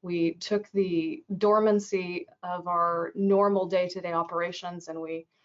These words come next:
um, accelerated a renovation plan that we had for our performance hall. David Geffen Hall, um, got a complete makeover, and we open, uh, next month actually is our inaugural season in our new hall.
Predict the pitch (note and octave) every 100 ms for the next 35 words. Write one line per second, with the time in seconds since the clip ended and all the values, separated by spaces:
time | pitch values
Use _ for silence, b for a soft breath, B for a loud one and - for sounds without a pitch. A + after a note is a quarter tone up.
0 | _ _ _ _ F3+ E3 D#3 D3+ D3+ -
1 | - G3 G3 G#3+ G3+ G3+ F#3+ F3+ F3+ E3
2 | - E3+ E3 D#3+ D#3+ F3 G3+ F#3 F#3+ G3
3 | F3 E3+ F3 E3 E3 E3 E3+ E3+ E3+ -
4 | E3 E3 E3+ - F3 E3+ E3 F3 F3+ F3+
5 | F3 E3+ F3 F3 E3 E3+ E3 D#3+ _ _
6 | _ _ _ _ - F3 D#3+ D#3+ D3 E3
7 | F3+ E3 - - F3 F3 E3+ - G#3 G3+
8 | G#3 G3 G3 F#3 F#3 F#3 F3 E3+ E3+ E3
9 | E3 E3 - F#3 F3+ F3+ F3 E3 D#3+ -
10 | E3 D#3+ E3+ F#3 - F#3 G#3 G#3 D3+ D3+
11 | - D3 D#3 D#3+ E3 E3 D#3+ E3+ F3 F3
12 | E3+ E3+ D#3+ - F3 E3+ D#3+ D#3 D3+ D3+
13 | D#3+ D#3 D3 D#3 D3+